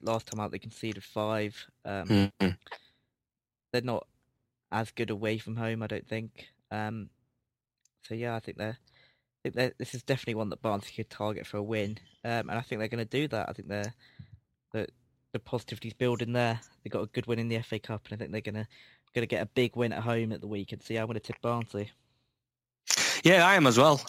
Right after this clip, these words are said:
Speaker 2: I think Barnsley, we know, can play some really good football. I think, you know, even under the new manager, they, they've lost the last game on, uh, New Year, but before that, they're on a great run of form, and I think,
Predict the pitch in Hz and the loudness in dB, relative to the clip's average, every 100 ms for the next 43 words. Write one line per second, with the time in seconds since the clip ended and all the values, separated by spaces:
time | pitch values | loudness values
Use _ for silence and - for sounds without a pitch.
0 | - 127 - 143 131 - - 143 151 156 | 4 4 8 6 6 2 4 8 8 8
1 | 139 143 127 127 147 147 110 - 120 131 | 4 2 2 6 6 6 0 -8 -2 0
2 | 120 - 113 127 120 - 135 127 117 139 | 0 0 -2 -2 -2 -6 -6 -4 0 0
3 | 139 110 120 120 - 117 107 107 107 - | -2 -4 -6 -6 -10 -6 -2 -2 -6 -14
4 | - - - 131 123 120 113 113 117 113 | -20 -16 -2 4 4 4 4 2 2 4
5 | 110 110 107 104 107 113 107 107 113 107 | 4 4 2 0 0 0 2 4 6 4
6 | 104 98 101 - 110 104 101 110 98 - | 2 0 0 0 2 2 8 8 8 2
7 | - _ 107 101 101 - - 90 95 95 | 0 _ 2 4 4 2 -4 -4 -4 -6
8 | 95 - - - 101 101 101 101 104 101 | -6 -8 -6 -4 2 4 6 8 8 10
9 | 104 - - - - 110 - 113 113 113 | 8 6 -2 -8 4 8 10 10 10 6
10 | 117 110 107 113 117 117 - 117 117 123 | 4 -2 2 2 2 -4 -4 0 2 2
11 | 113 113 123 120 - | -4 -2 -4 -4 -12